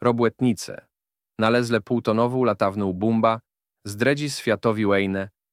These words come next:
Płet Sztreku prowadzącą do Gare du Nord. Jednygłe z przydnech banowiściów Pariza. Bumba, w chterni było dwasta kilogramów, webłychowygłe, ladenkuj. Beła kłel dwa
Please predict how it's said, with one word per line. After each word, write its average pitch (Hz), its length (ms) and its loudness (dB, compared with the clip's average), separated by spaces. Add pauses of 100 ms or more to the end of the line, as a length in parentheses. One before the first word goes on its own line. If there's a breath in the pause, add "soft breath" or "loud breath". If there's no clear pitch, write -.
(120)
Płet 139 280 2
Sztreku 127 560 -2
prowadzącą 110 760 -2
do 87 140 -2
Gare 95 300 0
du 92 160 -4
Nord. - 460 -6 (560)
Jednygłe 110 520 0
z - 100 -12
przydnech 127 540 -2
banowiściów 107 680 -2
Pariza. 69 420 -8 (760)
Bumba, 120 380 4 (520)
w - 20 -16
chterni 135 440 0
było 120 300 2
dwasta 107 420 -2
kilogramów, 101 640 -2 (300)
webłychowygłe, 113 840 0 (280)
ladenkuj. 85 680 -2 (680)
Beła 113 300 4
kłel 113 360 0
dwa 98 320 0